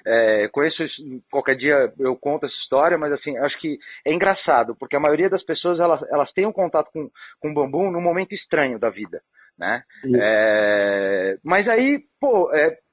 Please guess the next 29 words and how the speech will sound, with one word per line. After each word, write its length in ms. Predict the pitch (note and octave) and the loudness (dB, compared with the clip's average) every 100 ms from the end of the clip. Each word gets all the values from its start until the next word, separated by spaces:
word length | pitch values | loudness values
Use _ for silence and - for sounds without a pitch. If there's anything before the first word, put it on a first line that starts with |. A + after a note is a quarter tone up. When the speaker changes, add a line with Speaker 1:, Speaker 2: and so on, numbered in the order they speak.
| _ _ _ D#3 | _ _ _ -6
Speaker 1:
chega 220 | G3+ A3 A3+ | -2 2 2
lá 120 | A3+ | 2
o 80 | G#3+ | 0
Thiago, 400 | A#3 A3 C4+ C#4 | 0 2 2 0
conhecia 440 | D4 B3 - G3 | 0 0 0 -2
de 200 | D#3 F#3 | -2 -4
manutenção 560 | F3 F#3 F#3+ G3+ - F#3+ | 0 0 0 -4 -2 0
de 60 | |
avião, 420 | G#3 D4 D4 F4 | 0 2 2 2
mas 160 | F4+ F#4+ | 2 2
não 80 | G4 | 2
conhecia 340 | F4 F#4+ - C#4 | 2 0 2 2
nada 160 | B3 | 2
de 80 | A3+ | 2
bambu. 420 | F#3 D#3+ D#3+ C#3 - - - - | 0 0 2 -2 -4 -18 -16 -8
Então, 180 | D#3 A#3 | 0 0
o 100 | A#3+ | 0
primeiro 320 | A3 B3 D4 | 0 2 2
ponto 400 | C4 D4 D4 D4 | 2 0 2 2
é, 220 | D3+ F#2+ - - - _ | 4 2 -4 -20 -20 _
você 340 | C#3+ - - | -2 0 0
não 200 | F#3+ B3+ | 0 0
tinha 560 | C#4+ - G#3+ A#3 F3+ D3 | -4 -4 -2 2 2 0
uma, 1000 | D#3 D3 D3 C#3+ C#3 C3+ B2+ A#2 A2 G#2+ G#2 | -4 -2 2 4 4 2 2 0 0 -2 -4
você 240 | A#2+ A#2 E3+ | -8 -6 -4
não 120 | G#3 | -4
tinha 380 | - F3+ D#3+ C3+ | -6 -6 -4 -4
uma 420 | B2+ B2+ A#2+ A2 _ | -2 -2 -2 -4 _
capacitação, 1300 | - F#3 - E3+ - D#3 - B2+ - - - F3+ D3+ | -2 -2 0 -4 -4 -10 -2 -2 -2 -8 0 2 0